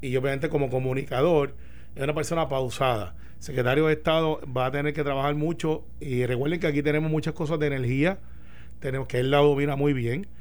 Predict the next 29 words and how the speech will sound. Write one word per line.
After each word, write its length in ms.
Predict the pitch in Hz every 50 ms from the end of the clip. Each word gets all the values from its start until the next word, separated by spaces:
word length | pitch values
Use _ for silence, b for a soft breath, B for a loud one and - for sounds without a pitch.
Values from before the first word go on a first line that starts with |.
| B B B B B
Él 140 | - 156 131 131
va 60 | 135
a 60 | 139
tener 180 | 147 147 156 147
que 100 | 156 156
trabajar 280 | 147 147 143 131 143 147
mucho. 260 | 151 156 151 - 165
Es 60 | 156
un 80 | 185 208
diplomático. 540 | 202 208 190 185 175 185 185 156 156 147 147
Una 240 | 147 156 190 214 214
vez 80 | 214
un 100 | 214 208
gobernador, 440 | 196 196 190 185 185 180 175 180 180
un 100 | 185 190
ex 140 | 190 - 180
gobernador 340 | 185 185 180 180 180 180 180
me 100 | 180 180
dijo 220 | 190 175 160 147
que 60 | 139
el 60 | 127
secretario 440 | 101 143 135 131 127 131 135 151 170
de 80 | 170 165
Estado 380 | 156 - 190 185 175 160 143
era 240 | 139 143 156 160 151 B B B B B B
un 140 | - 139 147
secretario 420 | - 170 170 175 165 180 175 170
sin 180 | - 147 147 131
cartera. 580 | - 117 110 110 101 - 123 110 101 76 -